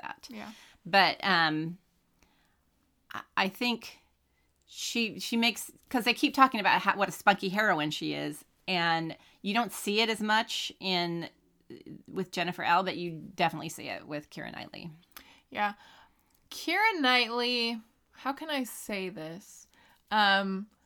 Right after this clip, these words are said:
Speaker 2: there's something about, this sounds mean, about her face that bugs me.
Speaker 1: <laughs>
Speaker 2: Um,
Speaker 1: I'm sure she feels the same
Speaker 2: like,
Speaker 1: about you,
Speaker 2: her,
Speaker 1: Elle. <laughs>
Speaker 2: yeah, I know. But, like, her perma pout,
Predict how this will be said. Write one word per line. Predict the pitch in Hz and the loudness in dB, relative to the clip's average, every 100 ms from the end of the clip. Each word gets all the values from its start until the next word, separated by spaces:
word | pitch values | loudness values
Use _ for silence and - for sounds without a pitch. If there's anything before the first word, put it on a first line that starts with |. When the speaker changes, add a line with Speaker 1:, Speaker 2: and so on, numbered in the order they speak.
| _ _ _ _ - | _ _ _ _ -10
Speaker 2:
there's | 262 269 | -8 -6
something | - 359 - 508 | -8 -10 -10 -6
about, | 311 - 247 240 220 - | -4 2 8 8 8 0
this | 220 | -8
sounds | 233 226 220 | -4 -2 -4
mean, | 202 202 220 - | -6 -4 -6 -6
about | 190 220 214 | -2 -2 0
her | 202 | -4
face | - 170 196 | -6 -6 -6
that | - 233 | -6 -8
bugs | 240 247 - | -6 -8 -8
me. | 262 269 247 | -8 -8 -8
Speaker 1:
<laughs> | - - - - - 220 | -10 -10 -16 -20 -4 4
Speaker 2:
Um, | 214 196 180 - - | 4 4 0 -4 -6
Speaker 1:
I'm | 170 156 | -6 -6
sure | - 156 | -6 -6
she | 175 | -6
feels | 170 160 | -6 -8
the | 165 | -2
same | 220 | 4
Speaker 2:
like, | 247 | 6
Speaker 1:
about | - 156 | 8 6
you, | 180 254 | 6 2
Speaker 2:
her, | 247 370 370 311 | 8 12 12 12
Speaker 1:
Elle. | - - | 10 10
<laughs> | - | 10
Speaker 2:
yeah, | 320 - | 12 12
I | 220 | 10
know. | 359 - 311 285 | 6 4 2 6
But, | 277 262 | 8 10
like, | 254 - 277 233 | 10 8 -6 2
her | 269 233 | 4 4
perma | - 233 247 247 | 2 0 2 0
pout, | - 240 247 254 - | 6 10 10 6 -4